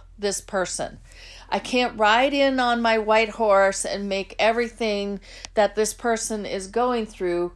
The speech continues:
go away. And it's really difficult for me because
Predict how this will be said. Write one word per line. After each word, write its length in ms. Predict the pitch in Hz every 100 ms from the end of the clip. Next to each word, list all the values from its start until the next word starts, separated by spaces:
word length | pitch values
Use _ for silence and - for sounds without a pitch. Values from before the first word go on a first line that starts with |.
| -
go 180 | 196 180
away. 500 | 175 180 160 76 - - - - - - - -
And 160 | 233
it's 200 | 247 240
really 440 | 226 240 320 392 370
difficult 640 | 277 269 262 254 254 233
for 220 | - 233
me 200 | 226 220
because 460 | 220 214 214 226 214